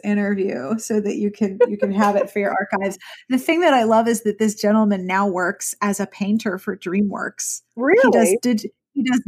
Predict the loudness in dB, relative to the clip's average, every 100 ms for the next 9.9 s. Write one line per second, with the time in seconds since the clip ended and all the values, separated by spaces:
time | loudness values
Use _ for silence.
0 | 0 2 2 4 4 2 0 0 2 2
1 | -2 -8 -14 _ 0 2 2 -2 -4 -10
2 | -12 _ _ _ -6 -2 -2 -2 0 2
3 | 4 2 2 0 0 0 2 2 0 -2
4 | 0 -2 -2 -2 -2 -4 -8 -10 -8 -2
5 | 0 0 -4 -10 -14 -6 0 0 2 0
6 | 0 -4 2 2 4 2 2 2 2 0
7 | 0 -2 -2 -2 0 0 -2 -4 -4 -4
8 | -4 -6 -8 -6 -4 -2 -2 -4 -4 -4
9 | -2 -2 -2 -2 -4 -4 -4 -8